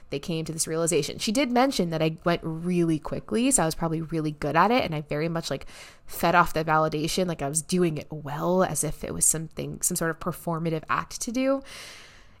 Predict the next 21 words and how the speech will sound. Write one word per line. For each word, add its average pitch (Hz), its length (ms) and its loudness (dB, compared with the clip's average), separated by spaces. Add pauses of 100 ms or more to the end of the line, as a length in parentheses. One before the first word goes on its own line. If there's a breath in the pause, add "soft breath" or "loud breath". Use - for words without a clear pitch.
And 185 220 2
that 185 100 2
should 226 140 6
have 226 60 6
been 220 100 4
a 208 40 4
red 196 180 4
flag, 202 400 8
because 185 460 4
people 185 280 -6
don't 190 180 0
usually 180 220 -2
go 175 160 2
that 190 160 2
fast. 208 400 6
And 165 140 0
the 156 60 -4
reason 170 320 0
that 160 80 -2
I 156 60 -2
was, 175 300 4